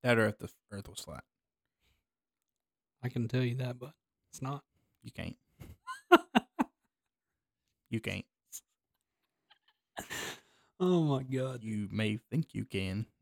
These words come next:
Speaker 1: but you can't.
Speaker 2: Okay. <laughs>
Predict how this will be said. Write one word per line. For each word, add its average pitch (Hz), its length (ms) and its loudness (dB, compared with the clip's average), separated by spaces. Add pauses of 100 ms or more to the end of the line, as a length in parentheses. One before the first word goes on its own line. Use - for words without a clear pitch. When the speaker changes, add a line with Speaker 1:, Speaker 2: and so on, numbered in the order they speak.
(100)
Speaker 1:
but 73 120 -10
you 104 100 -6
can't. - 280 -20 (300)
Speaker 2:
Okay. 120 240 -2 (1800)
<laughs> - 140 -14